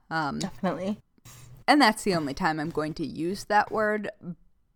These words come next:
Speaker 1: but because that was the description of her everywhere,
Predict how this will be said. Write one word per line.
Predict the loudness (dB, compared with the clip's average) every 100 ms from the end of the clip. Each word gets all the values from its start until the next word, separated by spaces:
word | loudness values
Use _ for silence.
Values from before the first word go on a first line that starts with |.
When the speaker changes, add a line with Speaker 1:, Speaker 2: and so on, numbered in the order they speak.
| 2
Speaker 1:
but | 4 4 0
because | -4 -4 -4 -4 -2
that | 2 2
was | 2 -2 -4 -4
the | -2
description | -2 -4 -6 -6 -4 -4 -2 -2 -6 -16 -20 -20 -10
of | 2 2 2
her | 0 0 0 -4 -12 -14 0
everywhere, | 2 2 0 0 0 0 0 -2